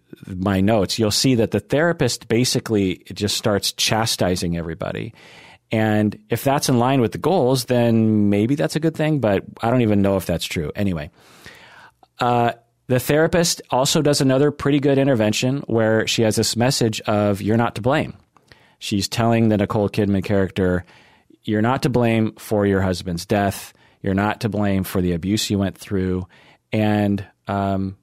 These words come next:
so that's good. It's not a bad, uh, direction to go in for sure as a therapist. So I'll give her, I'll give the writers credit for including that. But then at the end of the session, the therapist starts pressuring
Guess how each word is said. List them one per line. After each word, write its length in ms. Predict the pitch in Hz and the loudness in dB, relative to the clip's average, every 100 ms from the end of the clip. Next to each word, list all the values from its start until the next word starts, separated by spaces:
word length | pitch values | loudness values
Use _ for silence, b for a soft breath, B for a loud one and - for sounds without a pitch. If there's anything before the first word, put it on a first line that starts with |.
| _ _ _ _ _ - | _ _ _ _ _ -20
so 200 | - - | -8 -2
that's 200 | 117 135 | 0 0
good. 260 | - 71 - - - | 0 -2 -4 -20 -6
It's 200 | 107 - | -4 -2
not 140 | 117 110 | 0 0
a 60 | |
bad, 480 | 101 104 107 110 143 _ | 2 0 0 -2 -8 _
uh, 80 | - - | -10 -6
direction 380 | 104 107 104 104 | 0 0 0 -2
to 60 | 92 | 0
go 180 | 104 | 2
in 80 | 113 | 2
for 140 | - 107 | 0 -2
sure 260 | - 82 | 0 0
as 160 | 73 90 | -2 -8
a 60 | |
therapist. 440 | 85 80 82 - - | -4 -4 -4 -6 -6
So 100 | 90 | -4
I'll 140 | 90 | -4
give 160 | 90 95 | -2 -2
her, 220 | 90 82 | -4 -4
I'll 80 | 101 | -4
give 220 | 101 113 | 0 0
the 100 | 101 | 2
writers 340 | 98 90 87 - | 0 0 -4 -6
credit 360 | - 90 82 | -6 -4 -4
for 120 | - | -6
including 380 | 85 85 87 82 | -8 -6 -8 -6
that. 200 | 80 73 - B B B B B B | -8 -12 -18 B B B B B B
But 280 | - 110 _ | -6 -6 _
then 480 | 220 214 117 95 113 - | 0 2 2 0 -4 -8
at 100 | - | -2
the 140 | 120 | 0
end 100 | 202 | 2
of 60 | 165 | 0
the 80 | |
session, 500 | 135 101 82 - 101 147 _ _ _ b b b b b b b b b _ | 0 -2 -2 -6 -8 -12 _ _ _ b b b b b b b b b _
the 240 | 120 113 | 0 2
therapist 500 | 110 160 170 180 151 | 2 2 2 2 0
starts 260 | - 120 - | 0 -2 -2
pressuring 920 | - - - 165 - 113 87 85 107 | -10 -4 -2 0 0 0 -2 -2 -8